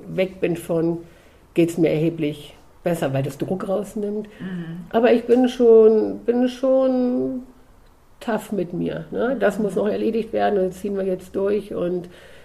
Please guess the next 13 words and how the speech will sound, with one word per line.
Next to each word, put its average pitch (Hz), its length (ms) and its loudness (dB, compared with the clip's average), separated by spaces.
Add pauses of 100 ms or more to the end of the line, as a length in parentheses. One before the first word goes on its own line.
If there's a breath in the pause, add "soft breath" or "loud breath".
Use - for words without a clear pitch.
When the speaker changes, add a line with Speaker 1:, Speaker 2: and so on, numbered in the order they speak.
(200 loud breath)
Speaker 1:
ähm, 180 320 0
das 175 200 -4
habe 196 200 0
ich, 339 260 -6 (280)
absolut. 202 680 -4 (640 soft breath)
Und 180 260 2
demzufolge 185 600 2
bin 185 140 -2
ich 185 140 0
natürlich 185 380 -4
auch 175 100 -2
nicht 180 200 -4
gerade 170 720 -2